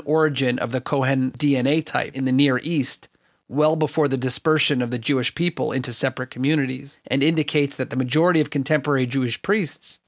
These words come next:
descend from a limited number of paternal lineages." From this D N A evidence, it is clear that the D N A of Jewish people, especially the Kohanim and their strict marriage laws, can be traced back thousands of years to ancient Israel.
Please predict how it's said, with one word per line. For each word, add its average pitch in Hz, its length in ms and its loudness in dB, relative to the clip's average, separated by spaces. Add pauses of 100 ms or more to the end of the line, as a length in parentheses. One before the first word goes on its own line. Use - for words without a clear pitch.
(160)
descend 160 400 2
from 147 160 2
a - 20 2
limited 151 380 2
number 151 260 2
of 127 120 -2
paternal 151 440 0
lineages." 127 680 0 (1080)
From 156 140 2
this 165 160 2
D 165 180 2
N 139 100 4
A 131 160 2
evidence, 143 440 2
it 127 120 0
is 123 120 0
clear 170 400 2
that 127 180 -6
the 139 80 -4
D 147 240 2
N 135 120 2
A 147 240 4
of 117 100 0
Jewish 135 380 0
people, 131 420 0
especially 151 540 0
the 127 100 0
Kohanim 131 880 0
and 131 140 -2
their 123 80 0
strict - 320 -4
marriage 151 340 2
laws, 120 460 0 (320)
can 139 100 2
be 135 80 2
traced 160 340 0
back 135 280 0
thousands 151 500 2
of 123 80 0
years 135 300 2
to 120 100 -2
ancient 123 300 0
Israel. 127 480 -2